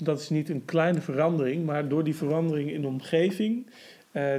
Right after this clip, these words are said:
dat er hier dus, eh, mensen naar hun werk gaan 's ochtends en dat, dat jij ook, eh, eerder opstaat, dat maakt dat het voor mij veel minder,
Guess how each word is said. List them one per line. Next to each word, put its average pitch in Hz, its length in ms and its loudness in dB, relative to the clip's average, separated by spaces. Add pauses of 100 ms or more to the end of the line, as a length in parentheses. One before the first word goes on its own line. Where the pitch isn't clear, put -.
dat 143 200 0
er 151 140 2
hier 170 320 4
dus, 143 380 -2
eh, 135 160 -2
mensen 147 440 0
naar 135 180 -2
hun 135 100 -2
werk 175 300 4
gaan 165 240 0
's 165 120 -6
ochtends 160 500 -4
en 143 180 -6
dat, 135 180 -4 (420)
dat - 180 -2
jij 156 320 4
ook, 165 320 2
eh, 147 200 0 (160)
eerder 156 260 0
opstaat, 160 600 -2 (260)
dat 135 160 -2
maakt 165 340 2
dat 156 140 -4
het 151 140 -8
voor 147 120 -4
mij 143 360 0 (100)
veel 180 440 4
minder, 160 640 2